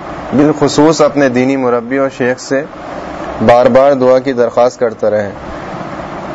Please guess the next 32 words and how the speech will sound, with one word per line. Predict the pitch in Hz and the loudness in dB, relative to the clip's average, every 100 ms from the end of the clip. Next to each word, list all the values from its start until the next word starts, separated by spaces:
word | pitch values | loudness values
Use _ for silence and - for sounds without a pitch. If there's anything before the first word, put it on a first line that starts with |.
| - - | -12 -2
یہ | 110 | 2
بہت | 117 120 | 4 4
اچھا | 117 - 127 | 0 0 0
شعر | - 113 | 2 0
ہے۔ | 120 | 0
بس | 113 131 127 156 | 2 2 2 2
ہے | 147 | 2
اپنا | 123 - 135 | 2 0 0
ایک | 131 123 131 | 0 0 -2
نالہ | 123 113 120 131 | 0 0 0 -2
بھی | 127 139 | -2 -2
اگر | 120 127 | 0 0
پہنچے | 123 113 110 110 123 | 0 -2 -2 -2 -2
وہاں، | 113 104 110 95 - - - - - 101 | 0 0 -2 -4 -10 -18 -16 -14 -2 2
بس | 117 - | 2 4
ہے | 143 139 | 2 4
اپنا | 120 - 127 | 2 2 0
ایک | 127 120 127 | 2 0 -2
نالہ | 117 110 117 127 | -2 -2 0 -2
بھی | 123 135 | -2 -2
اگر | 113 127 | 0 0
پہنچے | 120 113 110 135 | 0 -2 -2 -2
وہاں، | 127 110 117 127 - - - - - - | 0 0 0 -4 -10 -18 -16 -14 -14 2
گرچہ | 123 120 139 139 | 2 4 2 2
کرتے | 127 120 117 135 | 4 2 2 0
ہیں | 139 139 | 0 0
بہت | 117 131 | 0 0
سے | 127 139 | 0 -4
نالہ | 131 113 113 | 0 0 2
و | 123 127 | 0 0
فریاد | - 110 110 117 104 | -2 0 0 0 -2
ہم۔ | 107 104 | -6 -6